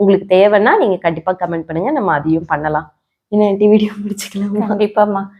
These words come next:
Speaker 2: நான் சொல்ல வேண்டியது என்னால, என்னால சுத்தமா
Speaker 1: இவ்வளவு
Speaker 2: பேச
Speaker 1: விஷயம்
Speaker 2: முடியல.
Speaker 1: உங்களால பேச
Speaker 2: அதை நான்
Speaker 1: முடியாதுல்ல?
Speaker 2: என்னால சுத்தமா பேச முடியல. ஆனா உங்ககிட்ட சொல்லிட்டுமே, வீடியோ போடணுமே, சரி தப்பா நினைச்சிட கூடாது இல்லையா?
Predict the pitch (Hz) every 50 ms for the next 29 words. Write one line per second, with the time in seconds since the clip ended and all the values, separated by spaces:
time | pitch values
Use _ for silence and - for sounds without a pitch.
0 | - - - - - 208 202 196 190 - 214 196 202 220 220 214 214 202 196 196
1 | 196 226 254 240 208 226 247 262 247 214 220 240 247 - - 220 - 226 247 254
2 | 247 254 285 294 285 294 285 262 214 208 240 294 285 262 233 214 226 269 196 202
3 | 208 208 - 208 202 208 208 - 202 208 214 226 - 233 226 214 208 214 233 262
4 | - - 247 214 - 240 247 262 254 - 226 226 240 240 - 240 220 214 202 214
5 | 214 202 185 - 196 202 226 240 226 220 202 220 214 262 254 - 240 220 233 247
6 | 247 226 233 208 208 214 220 247 240 175 147 - _ _ _ _ _ _ - 220
7 | 233 220 233 226 214 - 220 214 220 220 220 208 208 208 214 226 226 220 220 226
8 | 208 208 208 208 202 202 196 202 - - - - - - _ _ - - 247 240
9 | - 320 302 277 254 247 247 - 254 233 233 233 214 220 214 208 214 208 208 208
10 | 240 269